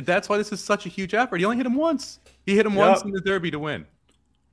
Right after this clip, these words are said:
Speaker 1: I mean, it's just
Speaker 2: Man.
Speaker 1: when you see how loaded that horse actually was around the far turn, and, and no one, everyone else is asking, and, and Castellano is just chilly, and he's just making his move.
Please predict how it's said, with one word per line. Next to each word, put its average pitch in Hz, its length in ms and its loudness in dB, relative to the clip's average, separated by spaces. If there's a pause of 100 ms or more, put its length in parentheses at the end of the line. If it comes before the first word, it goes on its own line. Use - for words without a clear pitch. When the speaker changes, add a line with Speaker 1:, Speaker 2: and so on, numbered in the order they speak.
(1120)
Speaker 1:
I 131 100 -2
mean, 147 180 0
it's 156 100 0
just 175 100 2
Speaker 2:
Man. 131 880 -2
Speaker 1:
when 151 180 -4
you 160 100 -4
see 190 300 -8
how 147 260 -2
loaded 135 420 -2
that 107 200 -2
horse 113 260 -6
actually 113 380 -4
was 110 300 -4
around 98 220 -4
the 95 80 -10
far 101 280 -2
turn, 92 320 -8
and, 85 120 -10
and 101 200 -8
no 117 160 0
one, 143 220 -4
everyone 170 320 0
else 156 160 -2
is 131 120 -8
asking, 117 500 -2
and, 98 120 -8
and 107 100 -8
Castellano 131 600 -2
is 98 80 -8
just - 200 -12
chilly, 123 320 -2
and 87 100 -8
he's 113 120 -6
just 113 200 -12
making 113 300 -8
his 98 160 -12
move. 90 380 -6